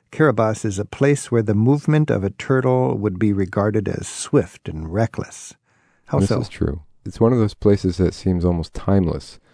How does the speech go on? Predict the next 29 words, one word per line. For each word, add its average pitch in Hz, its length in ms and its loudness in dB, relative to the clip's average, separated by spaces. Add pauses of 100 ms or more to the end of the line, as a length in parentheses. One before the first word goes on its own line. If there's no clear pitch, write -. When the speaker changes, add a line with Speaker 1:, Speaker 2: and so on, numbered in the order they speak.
(400)
Speaker 2:
I 82 140 2
think 101 160 0
there's 90 200 2
more, 95 360 6
you 85 180 2
know, 87 120 4
that 78 160 0
changes 90 400 2
in 78 120 -2
China 92 480 4
or 76 80 2
India 87 380 2
in 73 80 0
a 76 60 0
blink 90 340 2
of 104 80 2
Speaker 1:
Mm-hmm. 80 100 0
Speaker 2:
an 82 60 2
eye 82 400 0
than 80 280 0
has 80 120 -2
changed 87 400 0
in 78 120 -4
Kiribati 85 540 2
over 78 140 2
the 80 80 0
past 80 320 -2
twenty 107 260 0
years. 85 360 -6